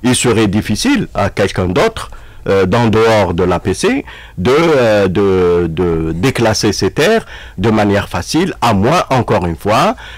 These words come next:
que ce soit pour utilité publique et donc une décision nationale. Euh, on veut faire passer une route ou, euh, un, euh, un chemin de fer.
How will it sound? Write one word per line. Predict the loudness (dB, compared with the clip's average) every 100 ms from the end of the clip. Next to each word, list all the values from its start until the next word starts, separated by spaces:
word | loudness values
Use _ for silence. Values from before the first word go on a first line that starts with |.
| -8 -2
que | 0
ce | 0 -2
soit | 0 2 2 0
pour | -2 0
utilité | 0 2 0 0 -2
publique | -2 -2 0 0 0
et | 0
donc | 2 0 0
une | 0 0
décision | -2 -2 -2 -2
nationale. | -2 -4 -4 -2 0 0 -4 -12 -14 -4
Euh, | 0 0
on |
veut | 2 0
faire | 0 -2
passer | -2 -4 0 0
une | 0
route | 0 2 2 2 0
ou, | 0 0 2 2
euh, | 2 0
un, | 0 0 -2 -8 -16 -18 -6 -2
euh, | -2 -2 -4 -4 -2
un | 0
chemin | 0 0 -2
de | 0
fer. | 2 2 0